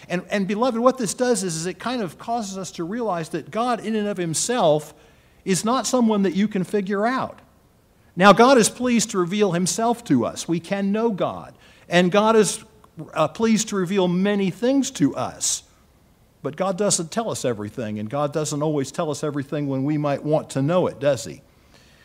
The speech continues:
So that leads me to another verse that I want you to look at. "The secret things belong," this is Deuteronomy twenty-nine twenty-nine.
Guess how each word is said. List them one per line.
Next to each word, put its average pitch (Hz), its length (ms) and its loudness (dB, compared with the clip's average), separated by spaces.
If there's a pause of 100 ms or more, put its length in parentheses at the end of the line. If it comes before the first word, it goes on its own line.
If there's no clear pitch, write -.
So - 480 6 (400)
that 254 180 4
leads 226 220 6
me 180 100 2
to 175 140 2
another 165 280 0
verse 127 280 0
that 131 100 -4
I 127 60 0
want 131 240 -2
you 131 60 -8
to 120 60 0
look 127 200 -2
at. 110 220 -2
"The 127 80 -6
secret 262 440 0
things 196 300 0
belong," 160 500 0
this 160 180 -8
is 127 120 -6
Deuteronomy 156 600 -2 (100)
twenty-nine 151 580 0
twenty-nine. 127 720 -2